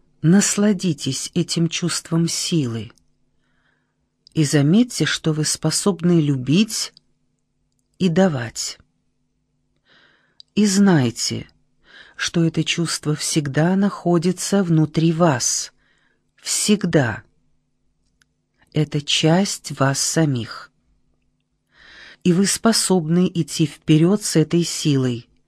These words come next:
и с этой уверенностью. Взгляните на себя. Вы очерчиваете свою цель. Со своей силой,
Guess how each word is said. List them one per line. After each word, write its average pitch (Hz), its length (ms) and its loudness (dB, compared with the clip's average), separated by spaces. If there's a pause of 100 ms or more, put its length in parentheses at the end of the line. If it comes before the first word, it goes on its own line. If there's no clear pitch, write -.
(600)
и 156 80 0
с - 180 0
этой 214 360 4
уверенностью. 123 960 -2 (1400)
Взгляните 165 720 2
на 123 100 -2
себя. 113 500 -6 (920)
Вы 151 340 2
очерчиваете 180 1080 0
свою 151 420 0
цель. 123 520 -4 (1120)
Со - 200 0
своей 160 420 2
силой, 151 640 -2